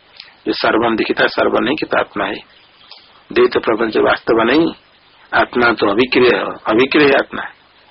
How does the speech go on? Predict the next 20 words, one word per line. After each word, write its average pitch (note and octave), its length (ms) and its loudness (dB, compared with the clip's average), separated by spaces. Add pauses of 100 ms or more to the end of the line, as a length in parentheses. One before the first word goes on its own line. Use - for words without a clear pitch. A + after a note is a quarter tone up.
(540)
अद्वितीय B2+ 460 0
है, G#2 260 0 (580)
सदैव A#2 360 2
समिधम A2+ 480 0
अग्र G#2+ 260 0
आसीत B2+ 300 -2
एकमेव A#2+ 460 2
अद्वितीय, G#2+ 380 -4 (520)
वही C3 160 4
वास्तव B2 360 2
सन G2+ 220 -8 (360)
वस्तु - 220 -6
सन। A#2+ 200 -2 (640)
यदि A#2+ 180 2 (120)
प्रयोजक C3+ 460 4 (100)
ज्ञान, G#2 260 0 (200)
ये D3 220 4
ज्ञान B2+ 400 2
होता G#2 300 0
है D#3+ 120 2